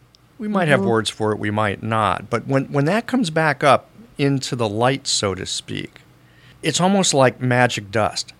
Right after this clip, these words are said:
Speaker 1: Things can really change in big and usually very unexpected ways.
Speaker 2: Most definitely. Like, uh,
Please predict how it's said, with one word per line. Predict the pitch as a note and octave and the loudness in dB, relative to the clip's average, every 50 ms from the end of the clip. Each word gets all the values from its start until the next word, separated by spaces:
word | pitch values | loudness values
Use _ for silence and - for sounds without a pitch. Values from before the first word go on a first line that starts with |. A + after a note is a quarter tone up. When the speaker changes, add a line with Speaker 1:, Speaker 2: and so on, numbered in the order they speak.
| _ | _
Speaker 1:
Things | - - - F3 E3+ F3+ G3 F#3+ - - - - - _ _ _ _ _ _ _ _ _ _ _ _ - | -12 -4 -2 0 0 2 0 0 -2 -4 -8 -12 -20 _ _ _ _ _ _ _ _ _ _ _ _ -8
can | - - D#3 D3 B2 A#2 A2+ A2+ | -6 -2 -2 -2 -2 -4 -4 0
really | B2 B2+ A#2+ A#2 C3+ C#3+ | 2 2 4 4 2 -2
change | C#3 - - - F#3+ G3 G3+ E3+ A2 - - G2 G2+ - - - | -2 -4 -4 -2 -2 -2 -2 -2 -4 -6 -8 -10 -12 -14 -8 -2
in | - B2 A#2+ A2+ G#2+ - _ - | -2 0 0 -2 -4 -8 _ 0
big | D3 C#3+ C#3+ C#3 - - | 2 2 2 2 0 -2
and | C3+ B2+ A#2+ - - | 0 0 0 0 -4
usually | C3+ B2+ A#2 A#2+ B2+ C#3+ D#3+ E3+ D#3 D3+ C3+ B2 | -10 -10 -8 -4 0 2 2 2 2 2 0 0
very | G#2+ A#2+ A#2 A#2+ G#2+ | 2 4 2 2 2
unexpected | G2 A2 G#2+ - - - A2 F#2+ - - F#2 | 0 -2 -4 -4 -4 -4 -4 -4 -4 -6 -8
ways. | F#2 F#2 F#2 - - - - - - - _ _ _ _ _ _ _ _ _ _ _ - | -6 -6 -6 -6 -8 -10 -14 -14 -14 -18 _ _ _ _ _ _ _ _ _ _ _ -4
Speaker 2:
Most | G3+ A3 A#3+ A#3+ - | 0 2 2 2 4
definitely. | - G3+ G3+ - G#3+ F#3+ - - - C#3 B2+ - - - | 4 2 2 2 0 -2 0 0 0 -2 -2 -2 -2 2
Like, | F#3 G3 G3+ - - | 4 4 4 2 2
uh, | - - | -2 -2